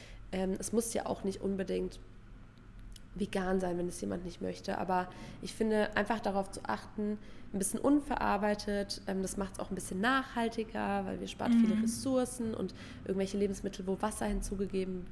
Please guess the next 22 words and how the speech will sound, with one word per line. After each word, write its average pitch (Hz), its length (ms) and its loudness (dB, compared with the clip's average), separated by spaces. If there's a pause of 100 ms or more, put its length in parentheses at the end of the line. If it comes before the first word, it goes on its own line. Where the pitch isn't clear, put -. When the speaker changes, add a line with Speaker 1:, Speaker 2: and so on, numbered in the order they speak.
Speaker 1:
wird 190 460 4
und 180 200 -4 (840)
ja, 190 460 4
verschiedene 220 680 6 (180)
so 190 240 0 (720)
Transportwege 190 1400 6
und - 380 -2
C 240 140 4
O 202 40 4
zwei, 196 300 0
bla 202 120 2
bla 185 140 0
bla. 185 260 -2 (120)
Ihr 214 120 6
wisst 214 160 2
schon, 202 240 2
glaub 185 160 2
ich, 190 140 -2
worauf 190 200 0
ich - 40 -6
hinaus 196 320 0
will. 240 160 4